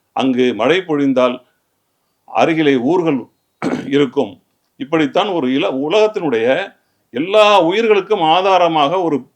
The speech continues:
காடும் புலியும் இருக்கிறது. அதுபோலத்தான் ஒரு கவிஞன் இருக்கிற போது அந்த நாடு எல்லா விதத்திலும்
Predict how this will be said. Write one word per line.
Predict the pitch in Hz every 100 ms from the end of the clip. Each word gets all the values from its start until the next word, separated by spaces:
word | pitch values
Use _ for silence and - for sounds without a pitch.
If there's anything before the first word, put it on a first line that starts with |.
| _ _
காடும் | 156 180 185 185 180
புலியும் | 165 180 185
இருக்கிறது. | 165 135 131 101 - _ _ _ _ _ _ _
அதுபோலத்தான் | 107 156 196 175 156 123 131 104 85 _ _ _ _ _ _ -
ஒரு | 127 131
கவிஞன் | 139 202 220 196
இருக்கிற | 156 143 135
போது | 117 131 139 95 - _ _ _ -
அந்த | 120 127
நாடு | 123 165 170 131 - _ _ _
எல்லா | - 180 214 208
விதத்திலும் | 180 180 180 175 147